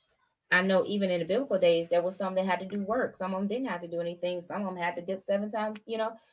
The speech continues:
So <laughs> we wanna just make sure we always do our part. And I'm just so grateful to the Lord. Love you all. Love you so much. Listen, the Lord can heal through anyone. Yes, he can.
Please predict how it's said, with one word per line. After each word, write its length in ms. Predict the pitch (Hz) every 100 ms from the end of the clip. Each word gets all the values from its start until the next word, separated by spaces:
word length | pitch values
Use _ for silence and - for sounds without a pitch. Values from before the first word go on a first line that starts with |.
| - -
So 380 | 233 226 277
<laughs> 720 | 247 - 254 - - - - -
we 100 | 233
wanna 260 | 226 214
just 180 | 208 208
make 160 | 190 196
sure 180 | 190 180
we 120 | 170
always 260 | 165 170
do 140 | 170 165
our 160 | 160 160
part. 340 | 165 160 -
And 100 | 160
I'm 100 | 160
just 160 | 165 -
so 100 | 165
grateful 360 | 156 160 156
to 120 | -
the 80 | 160
Lord. 420 | 156 156 156 156 _ _ _ _ 185
Love 180 | 175 185
you 120 | 190
all. 300 | 180 170 170
Love 140 | 175 175
you 80 | 202
so 160 | 196
much. 200 | 180 175 -
Listen, 600 | 185 196 185 180 180 190 - _ _ -
the 100 | 170
Lord 260 | 175 202 202
can 160 | 180
heal 640 | 165 180 170 160 160 175 - _ _ _ _ _ -
through 180 | 170 -
anyone. 420 | 196 196 165 156
Yes, 200 | 170 196
he 80 | 208
can. 400 | 202 214 175 160